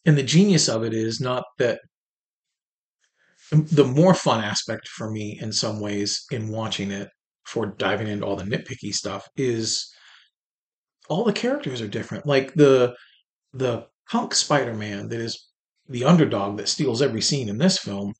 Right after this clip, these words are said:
is done in such a strange retro, like, cut and paste animation, like, almost like a Ransom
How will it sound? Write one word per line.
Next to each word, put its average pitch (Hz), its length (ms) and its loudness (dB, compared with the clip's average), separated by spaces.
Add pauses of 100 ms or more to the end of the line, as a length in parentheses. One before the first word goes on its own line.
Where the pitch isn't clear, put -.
is 139 200 -6
done 135 220 -4
in 113 100 -8
such 180 320 -2
a 156 80 -6
strange 143 1000 -2 (120)
retro, 123 540 0
like, 107 300 -2 (180)
cut - 220 -2
and 120 140 -8
paste - 580 -4 (420)
animation, 107 720 -2 (120)
like, - 340 -4
almost 156 300 4
like - 120 -4
a 95 100 -6
Ransom 107 500 -4